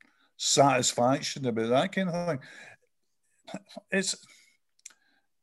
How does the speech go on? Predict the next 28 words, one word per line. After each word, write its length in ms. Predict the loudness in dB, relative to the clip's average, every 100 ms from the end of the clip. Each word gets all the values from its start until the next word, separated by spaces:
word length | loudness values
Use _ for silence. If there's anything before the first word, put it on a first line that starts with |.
| _
I 100 | 0
just 240 | 2 2 2
found 200 | 2 4
it 100 | 2
a 20 |
really, 460 | 2 0 0 -2 -2
I 140 | 0 0
found, 540 | 0 0 0 -6 -10
you 160 | -4 -2
know, 260 | 0 0
and 180 | -2 -6
I 20 | -6
say, 300 | -4 -4 -4
I'll 240 | -4 -4
use 180 | -2 -4
it 40 |
in 40 | -4
the 60 | -2
past 380 | 0 0 -2
tense 220 | -6 -6 -6
'cause 180 | -6
I'm 140 | -6 -2
not 220 | -2 -2
so 180 | -4 -2
much 340 | -2 -2 -4
involved 560 | -6 -2 0 0 -2 -6
in 140 | -4
the 180 | -4